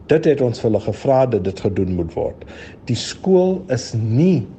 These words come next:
een van die fasiliteite nie. As daar nou geen ander uitkoms is nie, s-, sal hulle nou 'n plek in die skool moet soek. Nou, daar is nou groot skole waar daar, eh, afgesonderde gebiede is,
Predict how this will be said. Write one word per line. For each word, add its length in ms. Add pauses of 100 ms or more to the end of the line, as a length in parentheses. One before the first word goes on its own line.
een 240
van 160
die 100
fasiliteite 800
nie. 180 (760)
As 280
daar 180
nou 180
geen 440
ander 240
uitkoms 480
is 260
nie, 160 (360)
s-, 200
sal 300
hulle 260
nou 420
'n 140
plek 260
in 60
die 80
skool 320
moet 260
soek. 340 (500)
Nou, 100
daar 220
is 160
nou 140
groot 360
skole 380
waar 240
daar, 420 (320)
eh, 160 (120)
afgesonderde 800
gebiede 500
is, 180